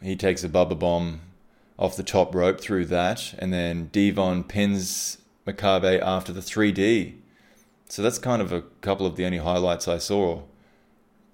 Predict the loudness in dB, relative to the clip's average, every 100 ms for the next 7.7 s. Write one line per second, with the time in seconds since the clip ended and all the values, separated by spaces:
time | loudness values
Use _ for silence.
0 | -8 -4 -4 0 0 0 -4 -4 -4 -2
1 | -2 -4 -8 -14 _ _ _ _ _ _
2 | _ _ _ _ _ _ _ _ _ _
3 | _ _ -6 2 4 4 2 -2 2 4
4 | 4 2 0 4 4 4 -2 -2 -6 -2
5 | 0 0 -2 -4 -8 -14 -16 _ _ _
6 | _ _ _ _ _ _ _ _ -2 0
7 | 2 -2 -6 -4 2 2 0